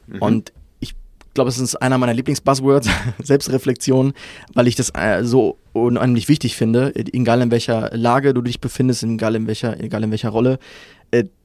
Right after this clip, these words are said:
Speaker 2: da, das hilft dir, glaube ich, einfach dann diese Ordnung reinzubringen. Also wenn sich das immer wiederholt, was kann ich tun, um dem entgegenzusetzen? Also es ist, glaube ich, die, durch die Selbstreflexion, äh, scha-, schaffst du dir das Bewusstsein an, damit auch umzugehen oder generell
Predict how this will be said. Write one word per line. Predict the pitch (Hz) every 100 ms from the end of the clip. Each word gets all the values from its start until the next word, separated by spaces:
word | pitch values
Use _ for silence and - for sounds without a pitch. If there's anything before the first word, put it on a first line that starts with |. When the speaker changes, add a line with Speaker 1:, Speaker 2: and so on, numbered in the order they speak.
| _
Speaker 2:
da, | -
das | 143 131
hilft | - 143 -
dir, |
glaube | 123 123 131
ich, | 82
einfach | 123 143 117 - -
dann | 143 127 131 110
diese | 127 110
Ordnung | 120 - 117
reinzubringen. | 113 127 - 104 95 104 120 _ -
Also | 113 104
wenn | 131
sich | 139
das | 139
immer | - 135 120
wiederholt, | 120 113 127 113 87
was | 120
kann | - 123
ich | 113
tun, | - 139 135
um | 120 - _ -
dem | 120
entgegenzusetzen? | 110 107 127 - - - - 147 - _ _ - - - - -
Also | 104
es | 104 -
ist, | - - - - - - _ _ _ _
glaube | 117 104
ich, |
die, | - 110 -
durch | 117
die | 113
Selbstreflexion, | 104 113 - 117 110 - 113 113 117 _ _ _ _
äh, | - 104 104 -
scha-, | -
schaffst | - 120 -
du |
dir | 113
das | 113 -
Bewusstsein | 117 104 - 117 107
an, | 107 107 110 -
damit | 110 107
auch | 104
umzugehen | - 123 - 101 92
oder | 101 123
generell | 123 135 135 147